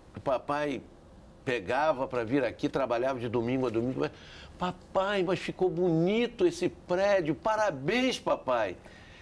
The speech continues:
Né? Aí vem o cidadão: "E aí, rapaz, o que que o senhor tá olhando aqui? O senhor tá aí desconfiado ou tá querendo roubar? Tá admirado ou tá querendo roubar?"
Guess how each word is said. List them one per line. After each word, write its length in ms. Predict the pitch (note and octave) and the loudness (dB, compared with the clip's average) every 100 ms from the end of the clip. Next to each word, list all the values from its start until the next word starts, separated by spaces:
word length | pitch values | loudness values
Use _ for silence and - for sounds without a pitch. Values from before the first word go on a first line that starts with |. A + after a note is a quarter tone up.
| - | -6
Né? 160 | D3 E3 - | -4 -4 -2
Aí 180 | A#2 D3 | 2 4
vem 180 | D#3 F3+ | 4 2
o 40 | |
cidadão: 600 | - A#3 A#3+ G3 G3 - - - - - - - - - | 0 0 4 4 4 0 -8 -20 -20 -20 -20 -20 -20 -4
"E 60 | - | 0
aí, 180 | G#3 D#3 | 2 2
rapaz, 340 | F2+ - - - - - - | -2 -10 -14 -16 -20 -20 -12
o 40 | - | -6
que 120 | - | -6
que 100 | - | -4
o 20 | |
senhor 140 | G3+ | -4
tá 140 | - F#3 | 0 4
olhando 380 | E3+ D3+ D3 C3+ | 4 4 2 0
aqui? 360 | - A2 E2 - - - - - - - - - - - | 0 -4 -4 -10 -20 -20 -20 -20 -20 -20 -20 -20 -20 -6
O 40 | |
senhor 120 | C3 | -4
tá 120 | D#3+ D3+ | 0 0
aí 80 | |
desconfiado 760 | C3+ - D3 C#3 C#3+ E3 G#3+ A3 | 0 0 0 0 2 4 4 2
ou 60 | |
tá 140 | G#3+ G3 | 0 -2
querendo 380 | F#3 E3+ E3+ D3 | 0 0 0 2
roubar? 320 | D3 A2 - | 2 2 0
Tá 160 | D#3 | 2
admirado 640 | D3 D#3 D#3+ C#3 C3+ F3+ G#3+ | 2 2 4 4 4 2 2
ou 60 | G#3+ | -2
tá 140 | G3 | -4
querendo 300 | F#3+ E3+ D#3 | -2 0 2
roubar?" 400 | C#3+ B2 G2+ | 2 0 -2